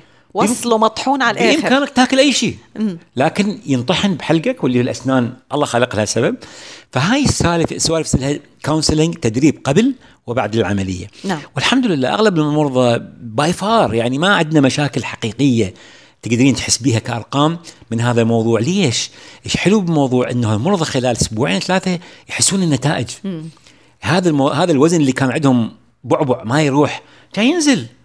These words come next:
Speaker 1: كيف، قد إيه ببلش ينزل بالأول؟
Speaker 2: ينزل، تعتمد، النزول يفرق بين مريض ومريض، لذلك إحنا البنش ماركس مالتنا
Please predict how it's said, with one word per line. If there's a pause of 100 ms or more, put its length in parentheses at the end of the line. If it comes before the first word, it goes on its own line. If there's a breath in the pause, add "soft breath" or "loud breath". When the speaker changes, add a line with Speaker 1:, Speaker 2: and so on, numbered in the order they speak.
(220 soft breath)
Speaker 1:
كيف،
قد
إيه
ببلش
ينزل
بالأول؟ (460)
Speaker 2:
ينزل،
تعتمد، (120)
النزول (260 loud breath)
يفرق
بين
مريض
ومريض،
لذلك
إحنا
البنش
ماركس
مالتنا